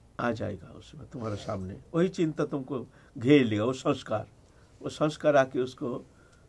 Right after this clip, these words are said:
घेर लेता है, ऑटोमेटिक प्रबल संस्कार।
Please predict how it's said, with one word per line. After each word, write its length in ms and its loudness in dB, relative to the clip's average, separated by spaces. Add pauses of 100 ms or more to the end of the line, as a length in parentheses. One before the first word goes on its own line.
घेर 300 2
लेता 320 -4
है, 280 -12 (1120)
ऑटोमेटिक 520 6 (1200)
प्रबल 300 12
संस्कार। 600 0